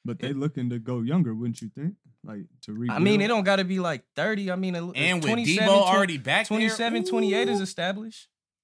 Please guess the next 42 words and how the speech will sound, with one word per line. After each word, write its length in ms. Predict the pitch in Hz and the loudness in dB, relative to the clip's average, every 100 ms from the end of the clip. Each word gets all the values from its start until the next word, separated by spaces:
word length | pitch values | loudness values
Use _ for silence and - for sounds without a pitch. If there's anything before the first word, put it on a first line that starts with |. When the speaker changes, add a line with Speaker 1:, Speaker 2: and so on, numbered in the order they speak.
| _ _ _ | _ _ _
Speaker 3:
Ooh. 680 | 277 359 392 381 370 311 269 - _ _ - | -14 -8 -6 -4 -4 -6 -10 -16 _ _ -12
I 120 | 113 | -8
don't 120 | 120 | -4
know, 160 | 123 117 | -4 -4
man, 280 | 110 107 107 | -6 -6 -6
but 300 | 95 92 85 _ 107 | -8 -10 -12 _ -6
I 80 | |
Speaker 2:
If 60 | 139 | -2
you, 40 | |
Speaker 3:
think, 220 | 196 139 151 | 0 0 -2
Speaker 2:
I'm 100 | 196 | -6
saying 280 | 220 196 | -4 -4
if 60 | 170 | -2
Speaker 3:
I 60 | 165 | 0
Speaker 2:
you 80 | |
Speaker 3:
think 140 | 190 180 | 2 2
that 120 | 165 | 2
we 80 | 160 | 2
Speaker 2:
feel 80 | 165 | 2
Speaker 3:
had 100 | 147 | 0
Speaker 2:
me? 40 | |
Speaker 3:
a 20 | |
bet, 460 | 139 156 139 113 - _ _ _ - | 0 0 0 -4 -12 _ _ _ -10
and 100 | 127 | -4
I 80 | 139 | -4
think 240 | 151 139 | -4 -6
that 140 | 139 131 | -4 -4
I 80 | 131 | -4
said 220 | 139 127 | -6 -8
there 100 | 120 | -8
was 100 | 113 | -8
zero 400 | 104 139 135 131 _ | -8 -4 -4 -6 _
fucking 320 | 143 135 131 | -6 -6 -12
chance 460 | 123 131 120 110 104 | -10 -8 -8 -10 -14
Deshaun 440 | 101 110 127 113 | -14 -10 -8 -8
Watson 320 | 110 113 110 107 | -8 -8 -8 -16
was 100 | 107 | -14
going 180 | 113 104 | -14 -14
to 80 | |
the 80 | 104 | -14
Niners. 380 | 104 101 92 92 | -10 -12 -12 -16
So 260 | 98 92 | -14 -14